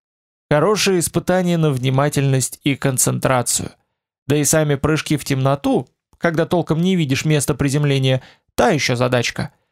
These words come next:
Но я терпеливо, не торопясь, прошёл весь этот коридор, сэкономив добрую треть зарядов ЦИ. Едва я запрыгнул на большую платформу в противоположном конце коридора,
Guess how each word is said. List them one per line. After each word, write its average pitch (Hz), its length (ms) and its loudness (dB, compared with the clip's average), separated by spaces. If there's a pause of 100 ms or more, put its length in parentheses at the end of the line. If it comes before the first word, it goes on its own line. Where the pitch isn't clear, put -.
(380)
Но 135 120 2
я 160 160 2
терпеливо, 226 840 0
не 139 320 0
торопясь, 190 640 2
прошёл 156 540 0
весь 160 260 0
этот 147 260 -2
коридор, 143 460 0
сэкономив 147 600 0
добрую 160 500 0
треть 143 380 -2
зарядов 131 520 0
ЦИ. - 380 0 (840)
Едва 147 360 2
я 147 60 2
запрыгнул 147 540 0
на 135 80 2
большую 143 400 0
платформу 143 640 0
в 117 80 -8
противоположном 147 800 0
конце 156 320 0
коридора, 160 540 0